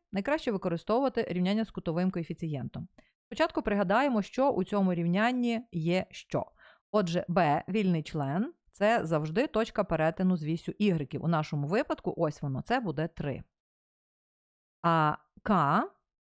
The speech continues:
кутовий коефіцієнт, що це таке? А це буде тангенс кута нахилу нашої прямої до осі іксів. Але щоб раптом хто не подумав, що це,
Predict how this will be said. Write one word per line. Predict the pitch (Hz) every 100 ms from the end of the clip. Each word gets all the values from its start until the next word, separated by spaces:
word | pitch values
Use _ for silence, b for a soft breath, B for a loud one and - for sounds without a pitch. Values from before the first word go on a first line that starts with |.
| _
кутовий | 190 214 208
коефіцієнт, | 196 175 175 185 156 147 214
що | - - 143
це | -
таке? | 143 165 190 240 370 _ B B _ -
А | 165
це | - 370 466
буде | 302 170 151 151 214 b b b _
тангенс | 202 185 190 190 240 294 359 - - _ _ _ _ -
кута | 185 - 180 196 220 -
нахилу | 196 269 320 - 151 135 - - _ _ _
нашої | 180 196 - 165 156
прямої | 156 156 208 320
до | 202 -
осі | 170 -
іксів. | 220 185 - - 143 165 _ _ _ _ _
Але | 180 185
щоб | - 254
раптом | 392 480 - 302
хто | - 320
не | 302
подумав, | 269 226 254 202 170
що | - 202
це, | 220 202 180 147